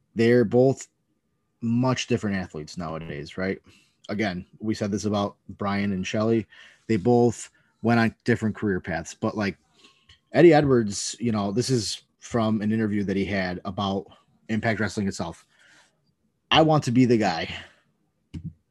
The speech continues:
There is no other option. This is what I want to do. It's something that I really believe in, and it's something in my heart, and I take a lot of pride, not only in what I do, but in what Impact does. I feel we can do so much more and continue to ride this momentum and continue to get better.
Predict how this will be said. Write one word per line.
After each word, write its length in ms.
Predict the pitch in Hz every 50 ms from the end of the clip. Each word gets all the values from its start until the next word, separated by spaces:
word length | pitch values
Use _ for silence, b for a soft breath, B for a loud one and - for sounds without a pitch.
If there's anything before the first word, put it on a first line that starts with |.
| _ _ _ _ _ _ _ _ _ _ _ _ _ _ _ -
There 120 | 113 117
is 120 | 117 110 101
no 160 | 127 127 123
other 160 | 120 117 110
option. 420 | 98 95 95 - - - 73 - - _ _ -
This 140 | 120 113
is 100 | 123 120
what 120 | 113 113 113
I 60 | 113
want 220 | 104 104 104 104
to 80 | - 104
do. 260 | 95 95 80 87 - b b b b b b b b b _ -
It's 100 | 110 -
something 260 | 131 123 127 131 120
that 80 | 113 110
I 40 | 110
really 240 | 107 113 120 123
believe 320 | 117 101 113 110 110 107 104
in, 80 | 110
and 100 | 101 95
it's 100 | 98 -
something 260 | - 117 110 107 110 104
in 100 | 107 104
my 80 | 101
heart, 240 | 95 92 104 104 104
and 120 | 101 98
I 60 | 95 92
take 200 | - 110 95 98
a 40 |
lot 160 | 95 92 90 90
of 120 | 90 -
pride, 300 | - 120 113 113 113 110
not 160 | 107 104 98 76
only 360 | 98 107 110 110 107 104 B B B B B B -
in 120 | 92 95
what 120 | 95 95 87
I 80 | 87
do, 240 | 90 92 123 127 123
but 140 | 107 107 98
in 100 | 101 101
what 140 | 92 98 -
Impact 400 | - 117 113 - 104 90 82 78
does. 260 | - 82 82 82 - -
I 60 | - -
feel 260 | - 117 113 110 107
we 80 | 107
can 140 | 101 - 101
do 100 | 92 92
so 220 | 90 - - 123 127
much 200 | 131 131 - 120
more 220 | 117 117 120 117
and 140 | 101 101 -
continue 380 | 101 90 92 - 120 120 123 110
to 100 | - 113
ride 200 | 107 107 107 110
this 140 | 107 92 98
momentum 460 | 98 92 101 117 120 - - 117 110
and 120 | 95 92
continue 380 | - 98 - - - 113 113 107
to 60 | 104
get 160 | 95 98 92
better. 380 | - 92 87 87 - 87 82